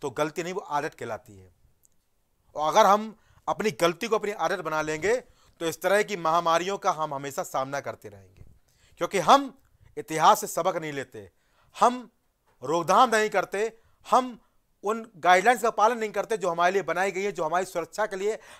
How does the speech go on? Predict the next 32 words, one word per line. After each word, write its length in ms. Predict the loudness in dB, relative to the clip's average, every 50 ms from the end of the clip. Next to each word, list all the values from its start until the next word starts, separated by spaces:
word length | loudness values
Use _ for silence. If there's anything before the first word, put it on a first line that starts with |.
| -6
हमारे 300 | -2 0 2 2 2 0
जीवन 300 | -2 -6 -6 -6 -6 -4
को 100 | -4 -4
बचाने 320 | -6 -2 -2 0 -2 -2 -2
के 80 | -6 -6
लिए 60 | -6
बनाई 260 | -4 -4 -4 -4 -4
गई 160 | -6 -6 -8
हैं। 180 | -8 -8 -10 -10 -12 _ -20 _ _ 2
हम 160 | 2 2 4
केवल, 300 | 2 0 0 2 2 2
केवल 200 | 0 -2 -4 -4
सरकार 440 | -2 -2 -2 -2 2 4 4 4 4
पे 260 | 2 -2 -4 -4 -4
एक, 120 | -6 -10 _ _ _ _ -12
एक 140 | -12 -12 -12
ठीकरा 260 | -8 -4 -2 -2 -2
फोड़ 200 | -2 -4 -6 -6
देते 280 | -6 -8 -6 -4 -2 -2
हैं 200 | 0 0 -2 -4 _ _ _ _ -16
कि 60 | -14
सरकार 480 | -8 -6 -6 -6 -2 0 2 2 2 2
ने 120 | -2 -8
कुछ 220 | -12 -12 -14 -14
नहीं 200 | -14 -16 -16 -16
किया। 320 | -18 -20 -20 -20 -20 -20 -20 _ _ _ _ -20 -20 -20 -20 -20 _ _ _ _ _ _ _ _ _ _ _ _ -20 -20 -20 -20 -20 -18 -16 -16 -18 -18 -20 -20 _ _ -20 -20 -14 -4
सरकार 360 | -2 0 2 4 4 4 4
के 80 | 4
पास 160 | 0 -2 -2 -2
सीमित 340 | -4 -10 -10 -8 -8 -10
साधन 360 | -8 -6 -6 -6 -6 -6 -10 -16
हैं, 200 | -18 -20 -20